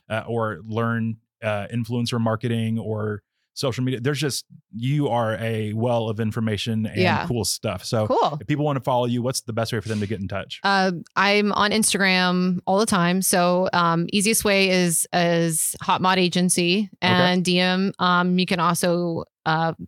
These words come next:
Speaker 2: he-, head over to hotmod dot com and, um, check out my website. Uh, and email me at Nicole at Hotmod Agency and schedule a coffee chat. Like, I'm,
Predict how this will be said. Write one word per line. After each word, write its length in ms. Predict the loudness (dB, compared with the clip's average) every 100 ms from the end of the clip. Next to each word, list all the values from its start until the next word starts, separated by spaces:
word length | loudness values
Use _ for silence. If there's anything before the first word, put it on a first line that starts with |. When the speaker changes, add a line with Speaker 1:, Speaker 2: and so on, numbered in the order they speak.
| -18 _ -20 _ -4
Speaker 2:
he-, 60 |
head 360 | -2 0 2 2
over 180 | 0 0
to 80 | 0
hotmod 420 | 0 2 0 0
dot 180 | -4 -2
com 360 | 0 2 2
and, 420 | 0 0 -2 -4 -8
um, 360 | -4 -2 -2 -2
check 180 | -4 -4
out 60 | -2
my 60 |
website. 640 | -2 -2 0 0 2 0 -4 -14 -20 -20 -20 _ -2
Uh, 480 | 2 2 2 2 0
and 600 | 0 0 0 0 0 0
email 280 | 0 2 2
me 140 | 2
at 80 | 2
Nicole 300 | 0 0 2
at 60 | 2
Hotmod 280 | 0 0 0
Agency 640 | 2 0 0 -2 -2 -4 -4
and 640 | -2 0 0 0 -2 -2 -2
schedule 300 | -2 0 -2
a 40 |
coffee 300 | 0 -2 0 0
chat. 280 | 0 0 0
Like, 220 | -2 -2
I'm, 320 | 0 0